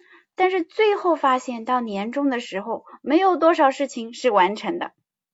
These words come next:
那计划的那么好，我们如何才能让这些美好的事情能够落地，能够实施的非常的好，能够翻一翻呢？今天呢，我听到了罗胖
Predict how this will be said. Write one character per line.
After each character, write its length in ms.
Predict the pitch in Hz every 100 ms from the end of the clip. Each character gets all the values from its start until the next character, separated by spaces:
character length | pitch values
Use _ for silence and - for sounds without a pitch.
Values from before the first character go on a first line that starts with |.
| _ - - -
那 100 | 359 _
计 180 | 415 370
划 200 | 359 330
的 100 | 320
那 160 | 370
么 180 | 415 269
好， 380 | 240 - - - _ - -
我 140 | 220 214
们 180 | 208 208
如 220 | 202 285
何 180 | 233 202
才 200 | 220 202
能 140 | 196
让 220 | 202 196
这 140 | 190 202
些 260 | - 208 - -
美 280 | - 226 302
好 220 | 381 262
的 100 | 196
事 200 | 196 196
情 260 | 196 196 180
能 120 | 226
够 120 | 254
落 300 | 339 381 359
地， 300 | 247 339 294 - -
能 140 | - 285
够 120 | 370
实 380 | - - 196 240
施 200 | - 392
的 100 | 339
非 180 | 226 208
常 220 | 208 185
的 80 | 180
好， 260 | - - -
能 160 | 196
够 120 | 196 202
翻 300 | - 208 190
一 60 |
翻 260 | 170 175 180
呢？ 120 | - _ _ _ - - _ _ _ _ _ _ _ _ _ _ - -
今 100 | 339
天 160 | 349 302
呢， 120 | 254
我 180 | 190 -
听 280 | - 254
到 160 | 254 240
了 120 | 196
罗 260 | 190 185 190
胖 380 | - 294 226